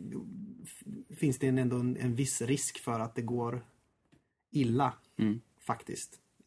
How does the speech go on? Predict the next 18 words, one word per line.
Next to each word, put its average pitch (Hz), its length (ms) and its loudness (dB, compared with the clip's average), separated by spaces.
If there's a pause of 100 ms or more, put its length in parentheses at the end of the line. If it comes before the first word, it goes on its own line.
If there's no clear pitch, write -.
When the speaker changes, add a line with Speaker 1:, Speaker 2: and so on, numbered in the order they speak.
(120)
Speaker 1:
Till 113 160 -2
och 110 60 -2
med 110 160 -2
i 110 60 -4
Sverige. - 360 -6
Så - 160 -10
det, 120 260 -6 (1120)
och 127 100 0
där 135 100 6
kanske 127 240 0
man, 120 200 2
det 123 160 4
skulle 120 220 -2
man 113 120 -2
ju 110 60 -2
behöva 110 340 -4
väga 110 300 -4
in. 110 200 -4